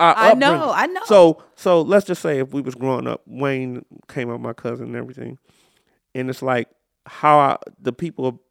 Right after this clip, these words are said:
Speaker 1: over me, then us, then them, we couldn't, you c-, you, we, you couldn't be emotional.
Speaker 2: Right. You, you just deal
Speaker 1: You had
Speaker 2: with
Speaker 1: to
Speaker 2: it.
Speaker 1: be, you deal with it. Go, you know, go,
Speaker 2: Mm-hmm.
Speaker 1: you know, deal with it. So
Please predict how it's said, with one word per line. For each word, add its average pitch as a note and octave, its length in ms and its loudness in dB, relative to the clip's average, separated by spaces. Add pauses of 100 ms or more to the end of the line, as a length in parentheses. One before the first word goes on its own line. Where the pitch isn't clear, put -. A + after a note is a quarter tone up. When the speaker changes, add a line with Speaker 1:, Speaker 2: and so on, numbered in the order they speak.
(120)
Speaker 1:
over B2 280 -6
me, B2+ 380 -6 (340)
then B2+ 300 -6
us, B2 320 -2
then A#2 240 -6
them, C3 260 -4 (540)
we C#3+ 180 -4
couldn't, D3+ 520 -6 (120)
you D#3 260 -16
c-, - 220 -16
you, D3 260 -12 (300)
we, D3 240 -10
you D3+ 80 -12
couldn't D#3 240 -6
be D3+ 120 -6
emotional. B2+ 680 -4
Speaker 2:
Right. G3 300 -8
You, G3 260 -4
you G3 200 0
just A3 280 -2
deal G3+ 180 0
Speaker 1:
You G#3 80 4
had E3+ 100 4
Speaker 2:
with D3 140 -6
Speaker 1:
to D3 60 -8
Speaker 2:
it. C#3+ 40 -8
Speaker 1:
be, F3+ 280 -2
you B2+ 140 -14
deal F#3 320 8
with E3 180 4
it. B2+ 120 -2
Go, D#3 320 4
you E3 120 -4
know, D3+ 200 2
go, D3+ 260 -2
Speaker 2:
Mm-hmm. - 160 -12
Speaker 1:
you D#3+ 60 -6
know, C#3+ 140 -2
deal D#3+ 240 -2
with D3 140 -4
it. C3+ 80 -6
So C3 260 -2